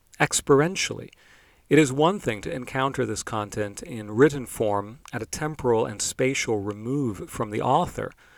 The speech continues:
whose very significance becomes dubious. And it is another to encounter these words directly and immediately from the mouth of the speaker,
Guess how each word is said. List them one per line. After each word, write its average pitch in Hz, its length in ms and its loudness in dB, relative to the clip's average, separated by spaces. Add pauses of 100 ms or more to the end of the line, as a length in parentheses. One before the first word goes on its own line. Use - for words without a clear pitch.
(260)
whose 131 160 -2
very 196 180 10
significance 120 800 -4
becomes 117 340 -6
dubious. 131 680 -4 (760)
And 127 180 -2
it 127 120 2
is 120 160 -2
another 120 480 0
to 120 160 -8
encounter 110 480 -2
these 104 200 -4
words 101 380 -2
directly 110 640 0
and 113 200 -6
immediately 123 560 -4
from 110 180 -10
the 117 80 -4
mouth 123 300 2
of 113 80 0
the 113 80 -4
speaker, - 520 -4